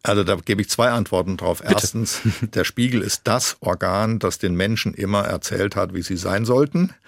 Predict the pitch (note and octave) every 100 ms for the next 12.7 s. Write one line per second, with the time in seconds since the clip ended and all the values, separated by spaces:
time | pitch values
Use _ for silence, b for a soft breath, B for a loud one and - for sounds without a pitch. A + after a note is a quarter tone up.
0 | B B B - F#2+ F#2 F#2+ F#2+ C3 G2
1 | A2 - G2+ F#2+ F#2+ G2+ - G2+ F2 -
2 | - C3 C3 B2 C#3 B2+ A2+ D#3+ G3+ D3
3 | A#2 G2 - A2 C3+ A2 - A2+ A#2+ A2
4 | G2 G2 G2 F#2+ G#2 G#2 G2 G#2+ G#2+ G2
5 | - G2+ G#2 - G2+ G2 G2+ F#2 - F2+
6 | F2 - C3 D#3 - - B B B B
7 | B B _ C3+ A#2+ A2+ - G#2+ B2+ -
8 | C3+ - - - b b b b b _
9 | _ _ - - - - C3+ A#2 A2 A2+
10 | G#2+ G2 A2 A2+ G#2 B2+ B2 A#2 G#2+ -
11 | G#2 G2 G#2+ G#2+ - - G2+ G2 - G2
12 | F2+ G2+ G2 F#2+ A2 - -